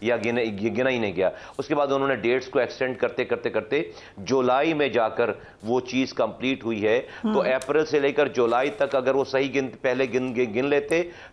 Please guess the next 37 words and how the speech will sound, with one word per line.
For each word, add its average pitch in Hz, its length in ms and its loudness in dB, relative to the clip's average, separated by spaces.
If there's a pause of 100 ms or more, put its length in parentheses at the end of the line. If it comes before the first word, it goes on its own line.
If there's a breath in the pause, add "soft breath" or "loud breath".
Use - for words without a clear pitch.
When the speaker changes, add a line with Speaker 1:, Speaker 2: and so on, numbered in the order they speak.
Speaker 1:
तो, 151 220 4
अ, 123 420 2
ये 131 160 0
डेट्स 135 360 0
को 156 120 0
एक्सटेंड 151 380 0
ना 123 100 0
करना 110 280 0
पड़ती, 101 300 -4
नंबर 107 220 0
वन। 101 120 0
फिर, 175 320 0 (360 loud breath)
अ, 127 60 4
दो, 120 460 0
जब 131 220 2
सात 143 420 0
अप्रैल 147 300 2
को 147 140 0
एक 143 180 0
करोड़ 143 180 2
तीस 135 340 -4
लाख 139 200 2
को 143 100 2
गिन 123 180 2
रहे 143 140 4
थे 160 260 0 (260 loud breath)
और 120 100 2
जब 120 180 0
जुलाई 120 380 2
में 143 140 0
ये, 143 240 0
ये 120 100 -6
सब 135 180 -4
कुछ 143 160 -6
ख़त्म 139 240 0
हुआ 135 200 2
है 143 160 2